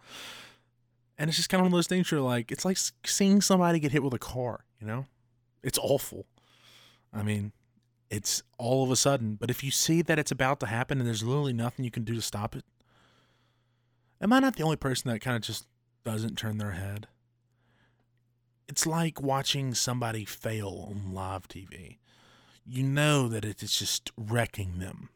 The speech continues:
It is just destroying them. But there's just that sense of, "Damn," that goes in your head. And I kinda consider that to be the same as the whole Ben thing, you know? Yeah, he might have a serious thing for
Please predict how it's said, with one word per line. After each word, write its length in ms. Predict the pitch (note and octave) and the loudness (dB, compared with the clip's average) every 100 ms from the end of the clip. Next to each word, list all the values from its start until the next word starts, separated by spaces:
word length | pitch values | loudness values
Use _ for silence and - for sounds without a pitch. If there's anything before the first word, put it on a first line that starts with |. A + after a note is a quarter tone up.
| _ _ _ _ _ _ _ _ _ - | _ _ _ _ _ _ _ _ _ -6
It 100 | A2+ | -2
is 180 | A2 - | -2 -2
just 220 | G#2 - | -4 -4
destroying 520 | G#2+ - A#2+ A2 A2 | -2 -2 -2 -2 -2
them. 120 | G#2 | -4
But 140 | G#2 G#2+ | -8 -6
there's 220 | C3 - | -4 -2
just 180 | B2+ - | -4 -6
that 200 | C3+ - | -6 -2
sense 460 | - C#3+ C3+ - | 0 0 -2 -4
of, 300 | C3 A2 - _ _ _ _ _ _ _ _ | -6 -8 -14 _ _ _ _ _ _ _ _
"Damn," 560 | A2 A#2+ G#2+ G2+ F2+ A2 _ _ _ _ _ | -2 0 0 -4 -12 -14 _ _ _ _ _
that 180 | G#2+ G2 | -12 -12
goes 240 | G#2 G#2 G#2 | -8 -8 -6
in 100 | G#2 | -8
your 120 | F#2 | -8
head. 420 | F#2+ G#2 - E2+ - | -8 -10 -10 -16 -14
And 440 | A2 G#2+ G#2 F#2+ - _ _ _ _ _ _ _ A#2 | -10 -8 -8 -10 -14 _ _ _ _ _ _ _ -10
I 60 | |
kinda 240 | - C#3 C#3 | -4 -4 -2
consider 380 | D3 - C3 | -4 -2 -2
that 120 | C3 B2 | -2 -2
to 60 | |
be 120 | B2+ B2+ | -4 -6
the 80 | |
same 340 | B2 - B2+ C3 | -4 -4 -4 -4
as 140 | C3 | -4
the 80 | C3 | -4
whole 100 | C3+ | -4
Ben 380 | B2+ A#2+ D3 A#2 | -4 -4 -2 -4
thing, 260 | - - A2 _ - | -8 -14 -16 _ -16
you 60 | G#2+ | -10
know? 220 | A2+ C3+ _ _ - _ _ _ _ _ - | -8 -10 _ _ -20 _ _ _ _ _ -12
Yeah, 280 | A#2 A2 G#2+ | -8 -4 -4
he 120 | G2 | -4
might 220 | G#2+ G2+ | -4 -4
have 140 | G#2+ | -8
a 40 | G#2 | -8
serious 600 | - - A2 A2 G#2+ - | -6 -6 -6 -6 -6 -6
thing 280 | A2 G#2+ G#2+ | -4 -4 -6
for 320 | - G#2 | -8 -14